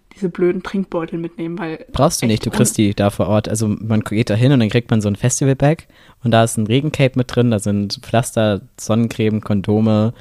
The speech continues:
Speaker 2: und unter anderem eben auch, was wollte ich sagen, diese Trinkbeutel.
Speaker 1: Nice.
Speaker 2: Mhm.
Speaker 1: Das ist ja mal mega nice. Hä, wie klug ist das denn? Das wusste ich gar nicht.
Speaker 2: Und Poster.
Speaker 1: Das ist ja mal richtig gut. Ich bin begeistert.
Speaker 2: Es ist immer noch ein Patch mit drin von Wacken. Da kriegt man die übrigens her.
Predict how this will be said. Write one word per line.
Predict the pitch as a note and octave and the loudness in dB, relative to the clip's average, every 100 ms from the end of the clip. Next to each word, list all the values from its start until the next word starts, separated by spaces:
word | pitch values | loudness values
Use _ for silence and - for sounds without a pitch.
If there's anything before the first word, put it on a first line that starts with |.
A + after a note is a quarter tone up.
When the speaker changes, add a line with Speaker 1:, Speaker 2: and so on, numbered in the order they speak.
| - | -2
Speaker 2:
und | B2+ - | -2 0
unter | A#2+ B2+ B2+ | -2 0 0
anderem | G2+ A2+ C3+ | 0 0 0
eben | - A#2 A#2+ | 0 0 0
auch, | F#2+ A2+ C#3+ - - | 2 2 2 -4 -12
was | G#2 G2+ | -8 -6
wollte | F#2+ F#2+ | -4 -6
ich | |
sagen, | - F#2+ G2 | -6 -6 -2
diese | B2 | -2
Trinkbeutel. | - F3 - F#2 - A2 - | 0 -2 -2 -4 -6 -10 -4
Speaker 1:
Nice. | G#3 G#3+ G#3 A3 - - - - - - _ - | 0 2 2 2 -2 -8 -12 -12 -18 -20 _ -12
Speaker 2:
Mhm. | E2+ E2+ - C3+ F#3+ _ | -8 -6 -2 -2 -2 _
Speaker 1:
Das | - F#3 | -4 -2
ist | |
ja | E3+ | 0
mal | E3 | 0
mega | E3 F3+ C#4 | -2 -2 -2
nice. | F3+ E3+ F3 - _ | -2 -4 -6 -10 _
Hä, | - F3 | -4 -4
wie | |
klug | E3+ F#3+ | -2 -2
ist | F3 - | -2 -2
das | G3 - | -8 -4
denn? | E3+ F3 - _ | -4 -6 -10 _
Das | - - | -12 -8
wusste | G#3+ A#3+ | -6 -6
ich | |
gar | - F3 | -6 -6
nicht. | F#3+ - - | -6 -12 -6
Speaker 2:
Und | - D3 | 0 0
Poster. | - C#3+ - D#2+ A2+ _ - | 2 0 0 -6 -10 _ -4
Speaker 1:
Das | A3 A3 | -2 -2
ist | |
ja | G3+ | 0
mal | F#3 F3+ | 0 0
richtig | G#3 A#3 - C#4 - | -2 -6 -6 -8 -6
gut. | A3+ - | -6 -6
Ich | F3+ | -8
bin | E3+ | -8
begeistert. | E3+ D#3 F3 - G3+ _ _ - | -8 -10 -14 -16 -20 _ _ -10
Speaker 2:
Es | A2+ | -4
ist | A2+ | 0
immer | A2+ | 2
noch | A2+ G#2+ | 2 0
ein | A2 | -2
Patch | A2+ - | -4 -4
mit | B2 - | -6 -4
drin | D#3 G3+ _ | -4 -4 _
von | - G#2 | -2 0
Wacken. | G2 F#2+ E3+ G#3+ - | 0 -4 -6 -8 -6
Da | G2 | -6
kriegt | - - | -6 -4
man | |
die | G#2 | -2
übrigens | F#2+ G2 G2 - | -2 -4 -4 -2
her. | A2+ | -4